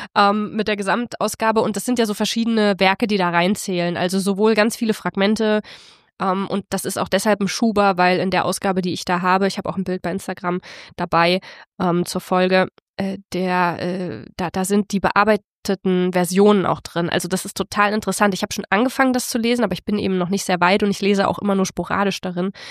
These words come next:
Aber du liest dann zum Beispiel eine Erzählung auf zehn verschiedene Weisen und manchmal ist nur ganz wenig geändert, aber das ist total interessant.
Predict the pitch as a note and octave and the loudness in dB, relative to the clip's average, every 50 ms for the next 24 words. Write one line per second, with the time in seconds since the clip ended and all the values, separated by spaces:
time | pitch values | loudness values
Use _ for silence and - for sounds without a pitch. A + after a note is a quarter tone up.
0 | - - - _ _ - G3 F#3 F3+ F#3 F#3 G#3 G#3+ - A#3 G#3+ - - F#3 F3 | -18 -20 -20 _ _ -2 0 0 2 2 2 0 0 0 -2 -2 0 0 -2 -2
1 | - - - F#3+ F#3 E3 D3+ - - - G#3 A3 A3 G#3+ E3+ F3 F#3 G#3 - - | -2 -2 -2 -2 -2 -2 -4 -6 -4 -2 0 0 2 2 2 0 -2 -4 -8 -14
2 | _ _ _ _ _ _ _ _ _ _ _ _ _ _ _ _ _ _ - - | _ _ _ _ _ _ _ _ _ _ _ _ _ _ _ _ _ _ -2 0
3 | - - - - A#3 A3+ G#3+ G#3+ G3 - A3 G3 G3 F#3+ F3 F3+ F3 F3 F3+ F3+ | 0 -2 0 2 2 2 2 2 0 -2 0 0 0 2 2 4 4 4 4 4
4 | F3+ E3 E3 F#3+ G3+ - A3+ G#3 G3+ - A3 G3 - G3 A3+ - - G3+ A3 A#3 | 2 2 4 4 2 4 2 2 2 2 2 2 2 2 2 2 2 4 4 4
5 | A3+ - - G#3 - G3+ G#3 A3 A3 G3 F#3+ F#3 F#3 F#3 F#3+ - - G#3 - - | 2 2 0 -2 0 0 2 2 2 2 2 2 0 0 0 -2 -4 -8 -10 -10
6 | F#3 - - - G3+ G3 G#3+ A#3+ B3+ B3 - A#3 G#3 - - G#3+ G#3 A#3+ D4 | -10 -10 -4 0 0 0 2 0 -2 -4 -6 -10 -10 -4 0 0 2 2 0